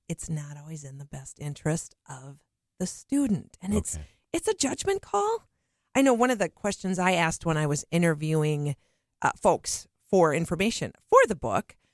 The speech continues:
Speaker 1: was, okay, in terms of parental involvement, how much is too much?
Speaker 2: Yeah.
Speaker 1: Like, where's that line?
Speaker 2: Fair question.
Speaker 1: And the response was consistently, it's too much when it inhibits the growth and development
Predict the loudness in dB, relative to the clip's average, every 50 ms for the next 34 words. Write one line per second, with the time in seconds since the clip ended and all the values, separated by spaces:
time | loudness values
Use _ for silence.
0 | _ _ 2 4 4 4 4 2 -4 -8 _ _ _ _ _ _ _ _ _ _
1 | _ _ _ _ _ _ -2 -2 -2 0 2 -2 -2 -2 _ -4 -2 -2 0 0
2 | 0 0 2 2 0 -2 -2 -2 2 2 2 2 0 -2 -2 0 0 2 2 0
3 | 0 0 -6 -12 -12 _ _ _ -4 2 2 4 6 4 4 2 0 -2 -2 0
4 | -2 -2 -2 -2 -8 _ -20 -20 -20 _ 2 2 2 2 2 -2 -6 -4 0 6
5 | 8 8 8 8 4 2 0 0 -2 0 -2 -2 -2 -2 -4 -8 -2 2 2 2
6 | 4 2 0 0 0 -2 -8 -16 -18 -18 _ _ 0 2 2 4 4 4 4 4
7 | 2 0 0 -2 -2 -2 -2 -2 -4 -6 -6 -2 -2 -2 -2 -2 -6 -8 -8 -8
8 | -8 -10 -10 -6 -2 0 0 0 2 2 0 0 0 0 -2 0 0 0 0 0
9 | 0 -2 -2 _ _ _ _ _ _ _ _ _ _ _ -2 -2 0 0 -4 -6
10 | -2 0 2 4 4 4 4 2 0 -4 -10 -18 -18 _ _ _ _ -8 -4 -4
11 | -2 0 0 -2 -2 -2 -4 -4 -4 -4 -4 -6 -4 -4 0 2 2 2 0 0
12 | -4 -8 -8 -8 -12 _ _ _ _ -4 -4 -4 0 2 4 4 4 4 0 -4
13 | -12 -20 -20 _ _ -2 -2 0 0 0 -2 0 0 0 0 0 -2 -4 -4 -6
14 | -6 -6 -8 -16